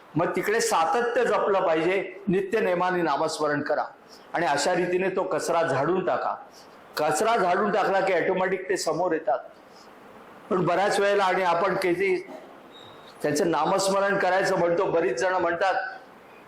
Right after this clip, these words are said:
"आम्हाला नामस्मरणालाही वेळ नाही, संसाराच्या या राड गाडग्यात आम्ही असे जुंपलेले आहोत की आम्हाला नामस्मरणालाही वेळ नाही." बघा, दिवसातले चोवीस तास, त्यापैकी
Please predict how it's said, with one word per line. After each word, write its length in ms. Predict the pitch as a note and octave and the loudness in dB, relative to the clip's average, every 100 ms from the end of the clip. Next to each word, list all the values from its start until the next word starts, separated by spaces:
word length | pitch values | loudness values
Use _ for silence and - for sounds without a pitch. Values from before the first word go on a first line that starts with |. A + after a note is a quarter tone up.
| - | -4
"आम्हाला 340 | D3+ G3 G#3+ | 0 2 2
नामस्मरणालाही 920 | G#3 F3 G3 G#3+ G#3+ G#3+ G#3+ G#3+ A3+ A3 | 2 2 0 0 2 2 2 2 2 2
वेळ 260 | G#3 G#3+ | 2 2
नाही, 160 | G#3+ G3+ | 2 0
संसाराच्या 800 | - F3 F3 G#3 G3+ G3+ G#3+ G3 | 0 0 2 0 2 0 2 4
या 160 | G3 | 4
राड 320 | F3+ E3+ G3 G3 | 4 4 2 2
गाडग्यात 460 | F#3+ F3+ F#3+ F#3+ | 0 0 0 2
आम्ही 220 | F3 F3+ | 0 2
असे 640 | F#3+ E3+ A3 A3 A3 - - - - C#3+ | 0 2 2 2 0 -4 -10 -12 -6 -2
जुंपलेले 540 | F#3+ F3+ A#3+ A#3+ A#3+ | 0 0 2 2 4
आहोत 320 | G3 G3+ G3+ F#3 | 4 2 0 0
की 40 | |
आम्हाला 380 | F3 F3 F#3 F3+ | 0 2 0 0
नामस्मरणालाही 960 | D#3+ D3+ F3 - E3 E3 E3+ F3 F#3 | 0 0 -2 -2 -2 2 2 2 0
वेळ 280 | D#3+ C#3+ D3+ | 0 0 0
नाही." 140 | C3 A2 - - - | -2 -4 -10 -20 -8
बघा, 220 | D#3 F3+ | -2 0
दिवसातले 560 | - E3 D#3+ F#3 F#3 F#3+ | 2 2 2 0 0 0
चोवीस 460 | F3 E3+ F3+ F3+ F#3+ | 0 0 0 0 0
तास, 120 | F3 | 0
त्यापैकी 640 | D#3+ E3 F3 E3+ F#3+ G3 - | 0 0 0 0 0 -2 -4